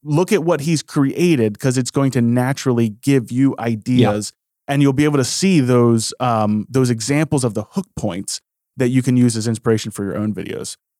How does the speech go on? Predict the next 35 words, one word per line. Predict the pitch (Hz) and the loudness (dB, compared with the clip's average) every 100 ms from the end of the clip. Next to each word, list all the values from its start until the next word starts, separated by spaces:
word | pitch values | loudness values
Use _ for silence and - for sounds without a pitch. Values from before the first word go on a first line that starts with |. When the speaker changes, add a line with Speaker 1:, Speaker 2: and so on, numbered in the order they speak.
| _ - | _ -4
Speaker 1:
All | 165 | -2
right, | 170 | 0
so | 190 | 0
to | 180 | 0
support | - 214 208 | 0 -2 2
this | 202 | 0
show, | - 208 196 | 2 2 4
we'd | 190 | 2
love | 190 | 0
it | |
if | 185 | 0
you | 185 | 2
head | 196 | 2
on | 185 | 4
over | 185 | 2
to | 175 170 - | 2 2 0
Apple | 170 156 | -2 -2
Podcasts | 170 170 165 170 165 | -2 -2 0 -2 0
and | 147 | -4
subscribe, | 127 - 170 165 156 | -6 -4 -2 0 0
leave | 156 | -2
us | 135 | -4
a | |
five-star | 123 160 156 - 151 | -2 -2 -2 0 0
review | 139 127 156 160 | 2 2 2 2
and | 127 | 0
a | |
comment | - 202 202 196 | -2 0 2 2
to | 165 | 2
let | 143 | 0
us | 127 | 2
know | 143 | 0
how | 131 | 2
we're | 127 | 2
doing. | 220 269 | 2 2